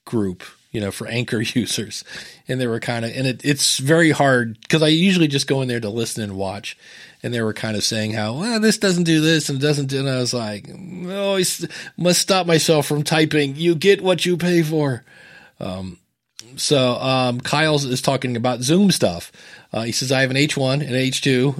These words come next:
an H four, and an H six. The H six is now my go-to recorder. No mixer required anymore."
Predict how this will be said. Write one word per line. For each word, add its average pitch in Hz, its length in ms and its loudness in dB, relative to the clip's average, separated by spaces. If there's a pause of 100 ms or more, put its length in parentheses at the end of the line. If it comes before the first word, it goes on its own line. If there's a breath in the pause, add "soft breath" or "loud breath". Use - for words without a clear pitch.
an 131 80 -4
H 135 140 0
four, 196 320 6
and 151 120 0 (140)
an 151 100 2
H 151 200 0
six. 98 380 -2
The 131 140 -2
H 131 140 -4
six 147 300 -4
is 120 140 -6
now 127 260 -2
my 123 160 -2
go-to 123 300 -2
recorder. 151 520 0 (280 loud breath)
No 117 140 -4
mixer 127 320 -2
required 143 440 0
anymore." 135 480 -2